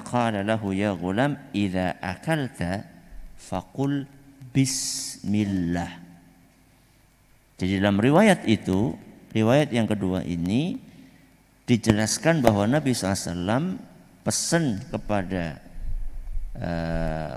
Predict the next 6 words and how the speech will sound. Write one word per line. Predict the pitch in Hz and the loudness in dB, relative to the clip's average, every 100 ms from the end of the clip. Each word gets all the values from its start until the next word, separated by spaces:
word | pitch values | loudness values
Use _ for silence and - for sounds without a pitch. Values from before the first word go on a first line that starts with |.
| 87 | -8
ghulam | 92 107 104 95 92 | -2 0 2 0 0
ini, | 92 90 110 165 - - - | -2 0 -2 -2 -8 -16 -12
ya, | 92 95 185 - - - - - | -8 -8 -10 -14 -20 -20 -18 -6
untuk | 127 131 - - | -4 -2 -2 0
mengucapkan | 143 139 131 - 131 - - 165 185 - - - - - - | 2 2 0 -2 -8 -8 -6 -4 -2 -6 -12 -20 -20 -20 0
bismillah. | 160 - - 107 110 104 92 90 | 0 0 -2 0 2 2 0 -4